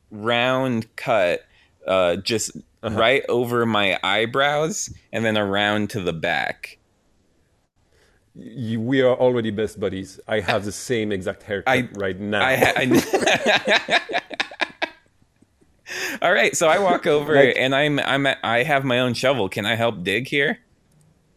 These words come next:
Speaker 2: Uh, sure. We, we, here, that's Enzo, uh, and, uh, we had this idea to, to turn the, the sand pit into a swimming pool, so we try to, to remove the sand.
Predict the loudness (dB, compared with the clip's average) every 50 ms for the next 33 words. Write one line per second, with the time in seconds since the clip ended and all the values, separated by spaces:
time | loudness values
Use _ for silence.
0 | _ _ _ _ _ _ _ _ _ _ _ _ _ _ _ _ _ _ _ _
1 | -20 -20 _ _ _ -4 -2 0 2 2 2 2 2 0 0 0 0 -2 -2 -4
2 | -6 -4 0 2 2 2 2 0 -2 -4 -4 -4 -4 -6 -6 -6 -8 -12 -16 -20
3 | -20 -18 -12 -8 -6 -6 -4 -4 -2 -4 -4 -4 -6 -8 -6 -6 -4 -4 -6 -6
4 | -6 -6 -6 -6 -8 -8 -6 -4 -4 -2 -2 -2 -4 -4 -4 -6 -4 -2 -2 -2
5 | -2 0 -2 -2 -2 -4 -4 -6 -6 -6 -6 -6 -6 -8 -12 -10 -8 -6 -4 -4
6 | -4 -4 -6 -6 -6 -6 -4 -4 -4 -6 -8 -10 -14 -10 -8 -6 -6 -6 -4 -4
7 | -2 -2 -2 -2 -4 -6 -8 -10 -10 -10 -8 -10 -10 -10 -10 -8 -8 -8 -8 -8
8 | -8 -8 -8 -8 -8 -8 -6 -4 -4 -4 -6 -8 -10 -8 -6 -4 -4 -6 -4 -4
9 | -6 -6 -6 -6 -6 -8 -8 -8 -8 -8 -6 -4 -4 -6 -6 -8 -8 -10 -10 -10